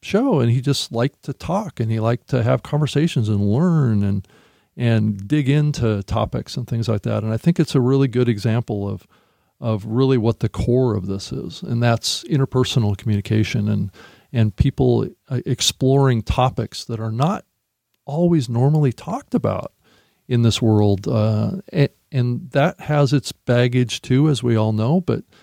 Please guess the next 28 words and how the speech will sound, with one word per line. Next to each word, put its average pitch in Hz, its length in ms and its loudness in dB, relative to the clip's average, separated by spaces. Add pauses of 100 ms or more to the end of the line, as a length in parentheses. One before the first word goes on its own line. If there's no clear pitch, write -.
(360)
uh, 113 300 -6 (280)
I 123 60 0
still - 260 0
think 143 280 0
that 117 240 -2
those 120 340 2
that 120 100 -2
are 107 100 -2
pushing 117 500 0
through 127 380 2
that, 151 300 0 (520)
uh, 110 400 0
and 113 240 0
that 107 80 2
are 110 160 2
having 131 420 2
those 117 200 -2
difficult 117 480 0
conversations 104 840 -2 (440)
are 127 300 0 (220)
finding 147 380 -2
more 135 180 0
and 147 80 -2
more 147 200 0
audience 170 480 -2
because 135 320 -6
people 151 340 -4
are 147 200 2